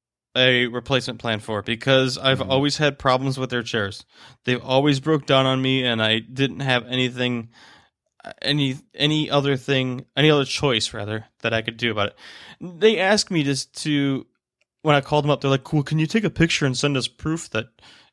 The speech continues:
Speaker 1: your chairs," uh, how the fuck do you take a picture of discomfort from sitting on a fucking steel pad?
Speaker 2: They, okay, I'll tell you from experience, th-, we don't get call backs on that very often. So
Speaker 1: Real
Speaker 2: they're probably like, "Wait, what the fuck do I do?"
Speaker 1: Real quickly,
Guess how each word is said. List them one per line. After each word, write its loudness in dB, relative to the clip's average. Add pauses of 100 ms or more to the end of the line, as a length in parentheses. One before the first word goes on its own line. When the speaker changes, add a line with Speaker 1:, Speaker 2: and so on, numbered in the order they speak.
Speaker 1:
your -4
chairs," 2 (420)
uh, -2
how -2
the -4
fuck -4
do 0
you 4
take 0
a -20
picture 2
of -2
discomfort 0
from 0
sitting 0
on 6
a 2
fucking 0
steel -4
pad? 2 (340)
Speaker 2:
They, 2
okay, -2
I'll 0
tell 4
you 6
from 0
experience, 0
th-, -12
we 2
don't 0
get -2
call -2
backs -2
on -6
that -8
very -6
often. -4
So 4
Speaker 1:
Real 8
Speaker 2:
they're 4
probably 6
like, -2
"Wait, 2
what 0
the -4
fuck 2
do 0
I 0
do?" 4
Speaker 1:
Real 8
quickly, 2